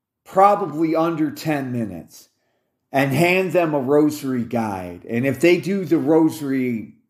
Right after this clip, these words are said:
on a regular basis, they're gonna be able to do that rosary within a couple of weeks without any sort of guide. But, um, you should be doing, or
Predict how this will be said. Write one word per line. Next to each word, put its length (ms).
on 220
a 60
regular 500
basis, 800
they're 200
gonna 200
be 180
able 160
to 80
do 300
that 280
rosary 560
within 340
a 60
couple 380
of 80
weeks 280
without 360
any 180
sort 320
of 100
guide. 400
But, 380
um, 500
you 220
should 240
be 160
doing, 720
or 260